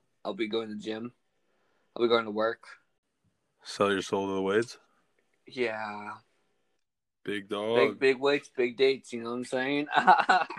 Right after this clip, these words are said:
Speaker 2: Yeah, right.
Speaker 1: Um, yeah. Nothing really planned this year. I mean, I don't know.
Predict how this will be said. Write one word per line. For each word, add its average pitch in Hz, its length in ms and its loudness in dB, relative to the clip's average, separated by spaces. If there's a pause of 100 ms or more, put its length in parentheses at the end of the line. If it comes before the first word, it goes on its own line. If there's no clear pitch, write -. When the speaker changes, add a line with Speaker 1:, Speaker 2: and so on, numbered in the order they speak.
(1160)
Speaker 2:
Yeah, 110 220 4
right. 101 320 2 (260)
Speaker 1:
Um, 120 360 -4 (100)
yeah. 120 280 -4 (1300)
Nothing 139 400 -6
really 123 160 -4
planned 110 360 -12
this 107 160 -12
year. 113 320 -4 (220)
I - 100 -10
mean, 120 540 -6 (720)
I 98 240 -14
don't - 180 -10
know. 78 240 -6